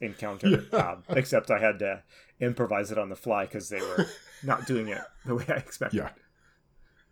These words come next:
Speaker 2: Is there any Call of Cthulhu game that doesn't end in some sort of terrible firefight? <laughs>
Speaker 1: That's
Speaker 2: Like,
Speaker 1: right.
Speaker 2: like, can't you just converse with the cultists and explain to them that they're
Speaker 1: <laughs> Right.
Speaker 2: wrong? <laughs> You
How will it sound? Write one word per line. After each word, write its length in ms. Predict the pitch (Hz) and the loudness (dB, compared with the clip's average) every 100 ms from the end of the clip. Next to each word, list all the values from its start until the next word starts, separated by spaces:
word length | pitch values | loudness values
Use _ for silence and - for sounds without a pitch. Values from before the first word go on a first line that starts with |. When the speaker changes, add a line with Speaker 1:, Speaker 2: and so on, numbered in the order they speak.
| _ _ - | _ _ -6
Speaker 2:
Is 120 | 123 | 0
there 160 | 175 156 | 2 4
any 180 | 110 113 | 4 2
Call 220 | 110 110 | 4 4
of 100 | 107 | 4
Cthulhu 320 | 107 107 101 | 2 2 2
game 200 | 98 95 92 | 2 2 0
that 140 | 87 | 0
doesn't 320 | 87 82 82 | -2 -2 -4
end 240 | 85 87 87 | -4 -4 -2
in 120 | 85 | -2
some 180 | 95 87 | -2 -2
sort 160 | 87 | -4
of 100 | 80 | -6
terrible 360 | - 87 80 82 | -6 -4 -4 -4
firefight? 640 | - 87 92 - - 107 - - - - - | 0 2 2 4 4 6 8 8 8 6 0
<laughs> 20 | |
Speaker 1:
That's 140 | - - | 0 4
Speaker 2:
Like, 420 | 131 139 - - | 4 4 0 -2
Speaker 1:
right. 240 | 156 - | -2 8
Speaker 2:
like, 120 | 143 | 8
can't 200 | 143 190 | 10 8
you 80 | 180 | 10
just 240 | 156 139 - - - - | 8 6 2 -18 -16 6
converse 480 | 131 104 107 107 | 8 12 10 10
with 120 | 113 101 | 6 4
the 80 | 101 | 4
cultists 520 | 95 92 - 90 - | 2 -2 0 -4 -4
and 80 | 82 | -4
explain 400 | - - 95 95 | -4 0 4 4
to 60 | |
them 360 | 87 - - 139 | 4 2 8 8
that 120 | 208 | 8
they're 140 | 214 - | 6 8
Speaker 1:
<laughs> 0 | |
Right. 120 | 214 226 | 8 8
Speaker 2:
wrong? 260 | 220 214 120 | 4 4 2
<laughs> 40 | |
You 140 | 247 | 2